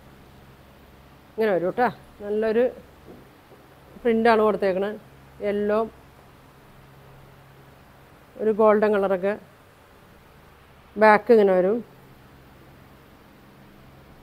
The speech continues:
ബാക്ക് ഇങ്ങനെ വരും. ഇതാണ് ട്ടോ, കണ്ടോ,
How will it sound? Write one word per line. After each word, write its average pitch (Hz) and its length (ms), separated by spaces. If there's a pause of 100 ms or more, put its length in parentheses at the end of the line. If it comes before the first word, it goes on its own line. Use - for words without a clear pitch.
(760)
ബാക്ക് 196 240
ഇങ്ങനെ 156 220
വരും. - 180 (3750)
ഇതാണ് 165 340
ട്ടോ, 208 100 (1300)
കണ്ടോ, 170 180